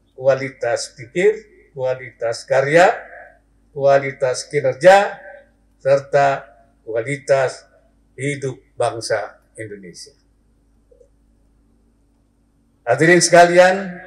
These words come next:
sekali lagi saya ingin mengajak kita semua bangkit untuk mengelola kekayaan bumi Indonesia secara bijak, karena itulah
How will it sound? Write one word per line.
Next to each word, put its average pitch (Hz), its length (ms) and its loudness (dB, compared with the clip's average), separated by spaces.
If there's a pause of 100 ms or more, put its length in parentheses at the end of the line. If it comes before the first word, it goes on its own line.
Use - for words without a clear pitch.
(680)
sekali 127 320 -4
lagi 175 480 2
saya 156 160 0
ingin 165 240 -4
mengajak 156 480 -4
kita 151 160 -6
semua 156 640 -2 (640)
bangkit 185 800 2
untuk 143 320 -6
mengelola 143 880 2 (500)
kekayaan 139 800 0
bumi 127 320 -14
Indonesia 131 640 -6
secara - 400 -4
bijak, 143 320 4 (880)
karena 117 320 -8
itulah 170 640 2